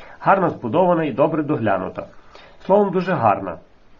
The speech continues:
Купець при ній виглядав більше на батька, ніж на чоловіка.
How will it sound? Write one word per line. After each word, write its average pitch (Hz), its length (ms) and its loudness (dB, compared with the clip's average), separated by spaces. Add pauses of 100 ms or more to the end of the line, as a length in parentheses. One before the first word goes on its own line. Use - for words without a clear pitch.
(640)
Купець 196 360 0
при - 140 -4
ній 180 160 0
виглядав 139 400 2
більше 160 300 -2
на 120 100 4
батька, 160 380 2
ніж 101 180 -4
на 104 100 -6
чоловіка. 98 560 -8